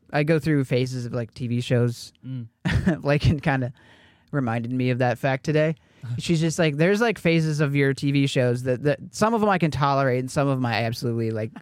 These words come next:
Speaker 1: I, I'm, I'm absolutely, like, I hate it when you, <laughs> when you go through that phase." Um,
Speaker 2: What,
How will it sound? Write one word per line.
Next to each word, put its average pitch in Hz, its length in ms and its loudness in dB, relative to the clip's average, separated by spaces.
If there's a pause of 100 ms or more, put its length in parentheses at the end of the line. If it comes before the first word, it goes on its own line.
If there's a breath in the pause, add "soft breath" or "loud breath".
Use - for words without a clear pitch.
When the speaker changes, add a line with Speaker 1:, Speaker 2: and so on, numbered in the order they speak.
Speaker 1:
I, 131 180 0 (160)
I'm, 127 160 -4
I'm 139 100 -2
absolutely, 127 420 2
like, 113 180 0 (520)
I 135 100 0
hate 131 280 0
it 117 80 -2
when 123 120 -4
you, 120 120 -2
<laughs> 127 240 -4
when 180 140 4
you 170 100 6
go 156 160 4
through 156 180 4
that 151 200 2
phase." - 360 2 (580 loud breath)
Um, 151 380 2 (180)
Speaker 2:
What, 117 200 -12